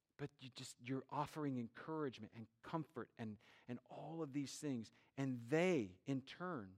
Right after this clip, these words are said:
because of your faithfulness, are becoming more like Christ. They see Christ in your life. And though you,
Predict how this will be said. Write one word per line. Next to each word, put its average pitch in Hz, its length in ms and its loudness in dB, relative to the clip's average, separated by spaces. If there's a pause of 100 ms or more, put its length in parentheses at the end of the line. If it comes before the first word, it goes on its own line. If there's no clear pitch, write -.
(640)
because - 400 -8
of 170 100 -2
your 156 140 -2
faithfulness, 139 720 -2
are - 120 -10
becoming 185 520 -4
more 165 180 0
like 160 260 -2
Christ. - 420 -8
They 147 100 -4
see 196 580 -2
Christ 175 460 -2 (880)
in 185 260 6
your 160 200 2
life. 147 320 0 (1120)
And 156 160 4
though 175 200 8
you, 170 360 2